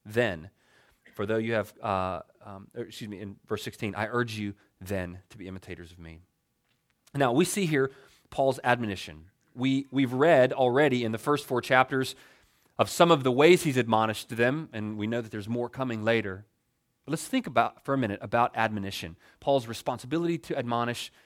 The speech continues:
and the fact that he did it. And I wanna make some application for us to think through as well. There's, there's really two sides to it, those who admonish and then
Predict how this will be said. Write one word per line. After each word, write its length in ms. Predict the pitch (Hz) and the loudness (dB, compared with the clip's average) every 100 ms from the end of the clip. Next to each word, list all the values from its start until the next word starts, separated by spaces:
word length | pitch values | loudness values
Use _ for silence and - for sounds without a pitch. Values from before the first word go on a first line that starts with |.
| - | -10
and 100 | 117 | -4
the 40 | |
fact 220 | 113 117 120 | 2 2 2
that 100 | 104 | -4
he 40 | |
did 140 | 113 | -2
it. 60 | 113 | -2
And 80 | 117 | 0
I 40 | |
wanna 160 | 156 185 | -2 -2
make 140 | 151 | -6
some 140 | - 135 | -2 -2
application 500 | 127 113 131 - 104 | -2 -4 -8 -6 -10
for 180 | - | -6
us 300 | 113 110 - - _ _ - | -4 -4 -8 -18 _ _ -16
to 80 | |
think 240 | - 113 95 | -6 -6 -6
through 320 | - 95 90 - - | -8 -8 -8 -12 -18
as 140 | 92 | -14
well. 320 | 90 76 76 _ _ _ _ _ _ _ _ _ _ | -10 -10 -12 _ _ _ _ _ _ _ _ _ _
There's, 240 | - 123 - | -4 -4 -2
there's 160 | 139 | -6
really 100 | 180 | -4
two 160 | 139 160 | -4 -4
sides 340 | - 123 117 | 2 2 2
to 160 | - 98 | -4 -10
it, 100 | 95 _ - _ _ | -10 _ -20 _ _
those 340 | - 127 143 - | -2 2 2 2
who 140 | 151 | 4
admonish 560 | 139 113 117 117 127 - | 4 4 4 2 0 -4
and 160 | 104 | -6
then 380 | 104 104 104 110 | -2 -2 -2 -6